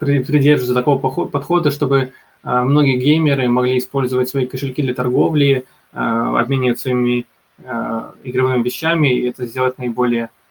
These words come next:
удобно, используя, используя дешевые инструменты, чтобы пользователям было легче играть и,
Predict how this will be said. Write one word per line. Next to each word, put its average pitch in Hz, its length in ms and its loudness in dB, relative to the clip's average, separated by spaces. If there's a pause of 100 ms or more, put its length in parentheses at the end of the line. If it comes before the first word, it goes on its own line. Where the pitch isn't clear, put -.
(420)
удобно, 147 460 2
используя, 123 640 0
используя 123 760 -2 (160)
дешевые 135 560 2
инструменты, 139 840 0 (1600)
чтобы 135 640 0 (640)
пользователям 135 460 4
было 127 160 6
легче 131 400 2
играть 151 540 0
и, 120 840 -2